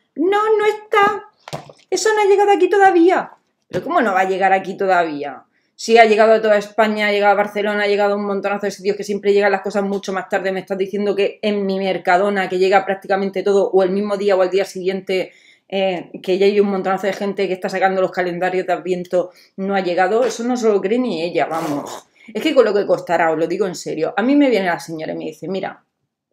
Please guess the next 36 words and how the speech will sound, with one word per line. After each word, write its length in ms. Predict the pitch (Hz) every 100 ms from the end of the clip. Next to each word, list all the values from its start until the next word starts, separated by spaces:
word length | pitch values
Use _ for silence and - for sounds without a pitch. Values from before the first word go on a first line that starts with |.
| _ _
<laughs> 680 | - - 208 202 - - -
aquí, 200 | 180 180 220
en 120 | 254 202
plan 160 | 190
marujeo, 400 | 170 170 175 160 - - _
"mira, 420 | 208 180 - - _
pásate 320 | - 196 208 214
el 80 |
mediodía 640 | 220 220 220 240 254 277 -
o 100 | 180
pásate 320 | 170 170 175
luego 220 | 180 175
por 80 | 180
la 140 | 190 190
tarde, 420 | 220 220 247 - _ -
que 100 | 190
igual 260 | 165 180
está. 460 | 175 175 165 147 - _ _
O 140 | - 214
mira, 400 | 226 220 185 -
eh, 460 | 190 185 185 180 180
no 280 | 185 202 208
sé 100 | 202
si 100 | 214
ha 40 |
llegado 240 | 202 196
en 60 | 196
las 160 | 190 -
cajas 420 | 254 254 254 240
o 60 |
no 100 | 196
ha 40 | 190
llegado 200 | 185 185
en 40 |
las 140 | 180 -
cajas 440 | 226 220 254 254